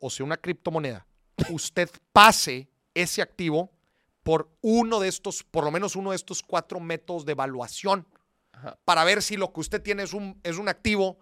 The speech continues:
Speaker 1: o una pendejada. <laughs> ¿Estás de acuerdo?
Speaker 2: Sí, sí, sí.
Speaker 1: Te, te quiero preguntar una cosa.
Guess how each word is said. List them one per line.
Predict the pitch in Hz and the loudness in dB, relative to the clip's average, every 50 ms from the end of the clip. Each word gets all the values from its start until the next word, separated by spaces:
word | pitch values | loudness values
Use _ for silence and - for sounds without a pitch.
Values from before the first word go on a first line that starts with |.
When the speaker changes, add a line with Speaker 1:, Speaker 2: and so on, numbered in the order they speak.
| _ _ _ _ _ - | _ _ _ _ _ -2
Speaker 1:
o | 151 156 | -2 0
una | 165 170 180 202 196 - | 0 0 0 0 0 0
pendejada. | - 190 170 175 175 - 220 254 254 208 - _ | 0 -2 0 2 4 8 8 8 8 6 0 _
<laughs> | - - - 196 - - - - - 320 320 - 370 392 - - 403 - _ - - _ _ 415 _ _ - - - _ _ _ _ _ _ _ - 269 - - - - - _ _ _ _ _ _ _ _ _ _ _ _ _ _ _ _ _ _ - - - - - 165 135 _ _ _ _ _ _ _ _ _ _ _ _ _ _ _ | -20 -20 -20 -20 -20 -20 -20 -18 -18 -18 -16 -16 -18 -18 -18 -20 -20 -20 _ -20 -20 _ _ -20 _ _ -20 -20 -20 _ _ _ _ _ _ _ -12 -12 -12 -12 -16 -20 -20 _ _ _ _ _ _ _ _ _ _ _ _ _ _ _ _ _ _ -20 -20 -20 -18 -16 -16 -18 _ _ _ _ _ _ _ _ _ _ _ _ _ _ _
¿Estás | _ - 151 | _ -4 0
de | 175 220 | 0 0
acuerdo? | - 180 170 196 247 294 _ _ _ _ | 0 2 0 0 0 -2 _ _ _ _
Speaker 2:
Sí, | - 127 151 135 | -10 -8 -8 -8
sí, | 143 | -10
sí. | 147 - 120 - - _ _ _ _ _ _ _ _ _ _ _ _ _ _ _ _ _ _ _ _ _ _ _ - _ _ _ _ - _ | -8 -10 -10 -10 -12 _ _ _ _ _ _ _ _ _ _ _ _ _ _ _ _ _ _ _ _ _ _ _ -20 _ _ _ _ -12 _
Speaker 1:
Te, | - 202 185 | -2 -2 -2
te | - - - - 190 156 | -2 -6 -8 -4 -4 2
quiero | - 196 220 220 | 6 6 6 6
preguntar | - 226 196 180 165 - 202 196 | 6 2 2 2 0 0 0 2
una | 208 202 185 | 2 0 -2
cosa. | - 220 208 - 170 123 | -2 -2 -2 -2 -2 -8